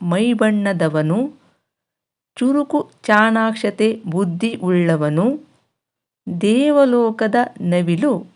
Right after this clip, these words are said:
ಈತನ ವಾಹನ, ರುದ್ರದೇವನ ಮಗನು, ಸಗ್ಗೀಯರ ಸೇನೆಯ ಮುಂದಾಳು. ಇಂತಹ ರಹಸ್ಯವೆನಿಸಿದ ಗುಹನನ್ನು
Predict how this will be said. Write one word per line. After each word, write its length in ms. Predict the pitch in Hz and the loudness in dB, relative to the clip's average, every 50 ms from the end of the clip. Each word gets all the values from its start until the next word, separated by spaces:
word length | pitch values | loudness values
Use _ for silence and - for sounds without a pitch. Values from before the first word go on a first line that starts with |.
| _ _ - | _ _ -10
ಈತನ 500 | 214 202 233 262 277 277 - 247 240 269 294 - - | -6 -2 0 0 0 0 0 0 0 0 -2 -4 -4
ವಾಹನ, 520 | 175 170 170 165 165 165 165 165 151 147 139 131 - _ _ _ _ _ _ _ _ _ _ _ _ _ _ _ _ _ - 202 | -2 2 4 4 4 4 2 0 -2 -2 -4 -6 -10 _ _ _ _ _ _ _ _ _ _ _ _ _ _ _ _ _ -8 -2
ರುದ್ರದೇವನ 920 | 202 240 247 208 196 214 262 294 277 233 208 214 214 208 208 208 208 208 233 240 - - | 0 0 0 0 0 2 4 4 4 6 4 2 2 2 2 2 0 0 0 -2 -4 -4
ಮಗನು, 680 | 170 165 170 170 165 160 151 151 165 190 240 277 302 - _ _ _ _ _ _ _ _ _ _ - - | -2 0 0 2 2 2 0 2 2 0 0 -2 -4 -8 _ _ _ _ _ _ _ _ _ _ -6 2
ಸಗ್ಗೀಯರ 760 | 226 220 196 180 175 175 247 262 269 285 285 277 254 233 240 269 - - | 2 2 2 2 -2 0 2 2 4 4 4 4 4 4 4 2 -2 -2
ಸೇನೆಯ 560 | - - 214 208 208 202 190 185 175 214 262 - - - 185 | -6 -4 -2 -2 0 0 0 0 0 0 0 -2 -2 -4 -4
ಮುಂದಾಳು. 800 | 170 175 175 180 175 160 175 160 156 147 143 - - - _ _ _ _ _ _ _ _ _ _ _ _ _ _ _ _ _ _ _ - | -2 0 0 0 2 4 6 6 6 6 4 0 -4 -10 _ _ _ _ _ _ _ _ _ _ _ _ _ _ _ _ _ _ _ -4
ಇಂತಹ 540 | 196 202 240 269 277 269 285 285 269 285 285 285 285 285 269 - - _ _ _ _ _ _ _ _ - | -2 0 0 0 0 2 2 2 2 2 2 2 2 0 -2 -6 -14 _ _ _ _ _ _ _ _ 0
ರಹಸ್ಯವೆನಿಸಿದ 1000 | 190 196 208 247 262 269 262 - - - 233 233 226 220 208 208 202 202 - 196 220 - - - - | 0 0 2 2 0 -2 -2 -4 -2 0 2 2 2 2 0 -2 -2 -4 -4 -2 -2 -2 -4 -6 -4
ಗುಹನನ್ನು 840 | 170 175 175 175 202 185 170 165 165 170 180 202 269 311 - - _ | -2 -2 -2 0 0 0 0 0 2 0 0 0 0 -2 -4 -8 _